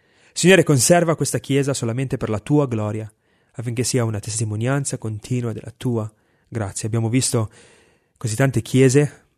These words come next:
tutte intorno a noi, morire. Ne abbiamo viste così tante svanire. Signore, quello non è il nostro desiderio. Quello non ti porta gloria.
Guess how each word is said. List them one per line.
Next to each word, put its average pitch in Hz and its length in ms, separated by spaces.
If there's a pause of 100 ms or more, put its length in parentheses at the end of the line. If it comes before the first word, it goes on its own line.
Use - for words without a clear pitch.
(180)
tutte 120 220
intorno 110 320
a - 20
noi, 117 240
morire. 113 560 (800)
Ne - 80
abbiamo 110 220
viste 113 480 (460)
così 107 200
tante 120 260
svanire. 107 440
Signore, 113 380 (840)
quello 127 300
non 110 140
è 107 40
il 104 80
nostro 104 260
desiderio. 107 680 (520)
Quello 120 440 (400)
non 117 120
ti 113 100
porta 104 280
gloria. 107 360